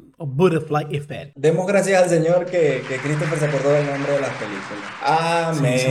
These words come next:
Speaker 1: sí, sí. Amén. Gracias, Señor. Gracias, Señor. Porque siempre, siempre digo, "No, porque una película que no me acuerdo ni la película, ni el nombre del actor, ni nada de eso". Pero bueno,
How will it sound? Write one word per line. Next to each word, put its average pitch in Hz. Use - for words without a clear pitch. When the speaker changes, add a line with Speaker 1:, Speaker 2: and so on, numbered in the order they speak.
Speaker 1:
sí, 110
sí. 127
Amén. 139
Gracias, 143
Señor. 139
Gracias, 151
Señor. 180
Porque 143
siempre, 151
siempre 165
digo, 180
"No, 240
porque 262
una 220
película 254
que 202
no 190
me 202
acuerdo 208
ni 220
la 190
película, 202
ni 185
el 170
nombre 180
del 185
actor, 180
ni 185
nada 170
de 156
eso". 147
Pero 196
bueno, 190